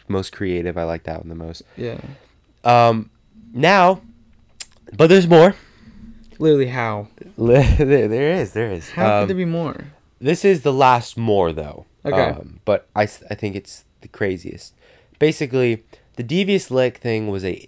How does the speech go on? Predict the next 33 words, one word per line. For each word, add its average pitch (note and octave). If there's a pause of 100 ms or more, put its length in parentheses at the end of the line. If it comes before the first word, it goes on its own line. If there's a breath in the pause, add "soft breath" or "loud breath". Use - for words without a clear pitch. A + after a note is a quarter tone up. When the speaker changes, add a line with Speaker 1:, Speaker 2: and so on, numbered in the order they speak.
Speaker 1:
was G#2+
in G2+
schools G#2+ (1040)
when A2+
it G2+
started G2
out. G2 (160)
Speaker 2:
Right. C3+ (560)
Speaker 1:
But G#2 (220)
it B2+
didn't B2+
stay G2+
in D#2+
schools. - (960)
So G2+ (280 soft breath)
Speaker 2:
Oh, C#3
Lord. B2+ (180)
Speaker 1:
Basically, D3
people B2+
would G#2+
come B2+
on A2+
there G2
and G2
show G#2
their G#2
most G2+
absolute G#2+
devious G#2
lick G2 (200)
no G2+
matter G2+
what F#2+